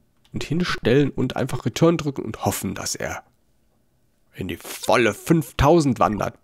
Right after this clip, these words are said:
Poing, poing, poing, poing. Und mit meinem Glück wird er wahrscheinlich in die Null wandern. Ja, super. Und fünfhundert D-Mark habe ich gewonnen.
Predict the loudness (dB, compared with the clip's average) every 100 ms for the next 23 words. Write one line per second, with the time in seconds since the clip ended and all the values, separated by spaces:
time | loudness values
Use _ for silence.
0 | 0 2 2 0 2 2 2 2 2 0
1 | 0 2 2 4 4 6 4 4 2 -2
2 | 0 2 2 2 -2 2 2 8 10 10
3 | 8 4 4 2 0 -6 -20 -18 -18 -20
4 | -18 0 6 6 8 6 4 2 0 2
5 | 2 2 0 -4 _ _ -18 -18 _ 4
6 | 4 2 -8 _ _ _ _ _ -16 6
7 | 6 6 2 4 6 6 4 2 -2 -2
8 | 4 4 6 4 4 2 2 2 4 4
9 | 2 0 -4